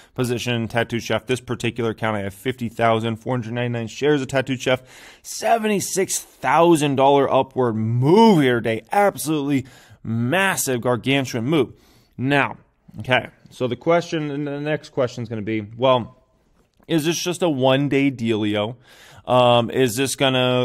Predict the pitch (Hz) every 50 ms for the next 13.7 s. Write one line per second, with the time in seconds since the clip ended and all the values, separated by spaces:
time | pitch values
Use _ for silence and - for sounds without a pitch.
0 | - 123 - 139 147 147 143 165 165 170 185 190 180 196 202 240 269 262 - 120
1 | 110 95 - - 117 120 113 - - 123 123 120 - - 151 143 127 120 120 117
2 | 117 110 - 110 95 113 110 101 104 104 - 110 120 - - 220 220 202 180 156
3 | 139 135 131 139 151 139 117 117 107 - - 123 117 113 117 117 113 107 113 120
4 | 127 123 117 107 107 107 101 107 110 107 - - - - 123 120 113 - 120 120
5 | 117 117 113 107 - - 123 117 - - 107 110 107 110 - - 113 - - 113
6 | - 92 107 117 120 110 104 - 98 110 104 - - 110 - - 123 123 123 117
7 | 117 117 - - - - - _ 117 123 123 120 - - 151 143 131 123 95 -
8 | - 90 92 90 - - - 120 131 - - - 240 214 208 190 175 170 160 156
9 | 143 131 107 135 131 127 - 123 120 113 - - 123 127 120 120 113 98 - 120
10 | 117 117 113 113 113 113 113 107 107 110 110 123 160 165 - - - - - -
11 | - _ - - 131 123 117 113 113 107 101 117 123 123 113 117 - 127 123 117
12 | - 120 113 110 107 107 107 98 110 110 110 - 107 104 95 104 139 175 208 202
13 | - - - - - _ _ - 165 180 180 165 - -